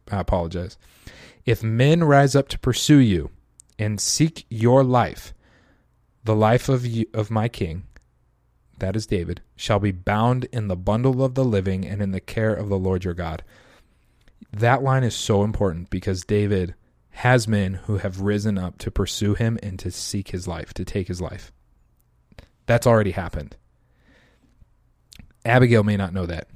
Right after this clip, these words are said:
She probably does not know that. But what she just said will probably resonate with, like, "Hey, I know that you are being pursued." It's almost like God speaking through her and says, "I know you're being pursued,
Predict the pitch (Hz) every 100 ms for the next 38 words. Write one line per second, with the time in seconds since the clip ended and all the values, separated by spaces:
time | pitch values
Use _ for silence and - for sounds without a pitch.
0 | - - - 113 120 120 110 95 98 95
1 | 85 92 87 80 - - - 104 101 101
2 | - 120 107 120 - 120 104 92 - 101
3 | 98 87 95 98 92 90 90 - 87 -
4 | - 113 - 120 110 104 104 107 98 104
5 | 98 95 92 98 - 95 98 110 - 135
6 | 143 90 95 95 - - 104 101 85 92
7 | 92 87 87 98 92 107 110 110 101 98
8 | 101 - 92 - 98 113